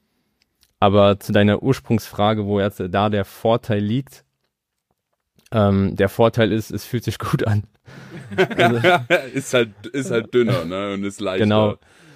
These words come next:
Speaker 2: Ja.
Speaker 1: Ja, leichter, dünner und ich hab's in dem Test auch versucht,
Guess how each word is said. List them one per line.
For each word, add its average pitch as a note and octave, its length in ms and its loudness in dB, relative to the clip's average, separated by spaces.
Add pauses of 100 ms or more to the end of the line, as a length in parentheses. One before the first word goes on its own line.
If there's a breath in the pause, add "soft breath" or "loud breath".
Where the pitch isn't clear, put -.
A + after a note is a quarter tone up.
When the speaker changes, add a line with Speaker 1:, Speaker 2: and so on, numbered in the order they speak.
(180 soft breath)
Speaker 2:
Ja. D2+ 200 -14
Speaker 1:
Ja, A#2 220 4
leichter, A2+ 480 2
dünner A#2 460 2
und G#2 500 -4 (800)
ich - 160 -2
hab's A#2+ 180 -2
in B2+ 60 4
dem A2 140 4
Test A#2+ 240 0
auch A2 200 2
versucht, B2 560 -4